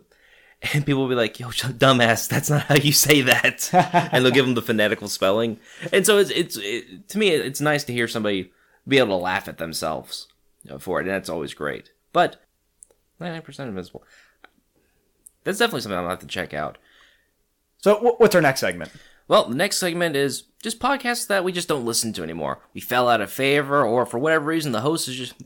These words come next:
Speaker 1: something we just wanna kill a little bit.
Speaker 2: So for some reason, we used to listen to it, and something happened, and it fell out of favor
Speaker 1: Yep,
Speaker 2: for us.
Speaker 1: chop that right off on the block.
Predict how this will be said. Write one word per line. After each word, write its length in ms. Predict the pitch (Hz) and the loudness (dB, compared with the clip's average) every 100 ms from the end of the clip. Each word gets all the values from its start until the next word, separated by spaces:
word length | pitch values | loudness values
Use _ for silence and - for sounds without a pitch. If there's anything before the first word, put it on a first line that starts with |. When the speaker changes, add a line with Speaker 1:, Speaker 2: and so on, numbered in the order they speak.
| - _ | -20 _
Speaker 1:
something 400 | - 147 156 170 | -2 -2 2 4
we 100 | 143 | 4
just 180 | 143 151 | 2 -2
wanna 160 | 156 160 | -2 -4
kill 200 | - 180 | -4 -4
a 40 | |
little 160 | 113 85 | -4 -6
bit. 220 | - - | -10 -10
Speaker 2:
So 120 | - 127 | -4 -4
for 120 | 120 | 0
some 260 | 185 175 | 2 4
reason, 400 | 156 135 135 120 - _ _ | 4 2 0 -4 -8 _ _
we 100 | 120 | -6
used 240 | 113 185 - | 0 0 0
to 60 | |
listen 220 | 156 139 139 | -2 -2 0
to 120 | 135 | 0
it, 200 | 131 _ _ | 0 _ _
and 300 | 131 120 107 - | -4 -4 -6 -2
something 340 | - 147 139 | 2 2 0
happened, 380 | 120 113 113 101 | 0 0 -2 -4
and 100 | 107 | -8
it 60 | - | -6
fell 200 | 107 85 | -4 -4
out 80 | - | -6
of 80 | |
favor 140 | - 95 | -6 -2
Speaker 1:
Yep, 120 | 104 | -2
Speaker 2:
for 80 | - | -2
us. 40 | - | 2
Speaker 1:
chop 260 | 127 - | 2 2
that 200 | 123 90 | 0 0
right 240 | 104 117 117 | 2 4 6
off 160 | 107 | 4
on 80 | 104 | 0
the 60 | 90 | -4
block. 360 | 78 64 - | -4 -4 -10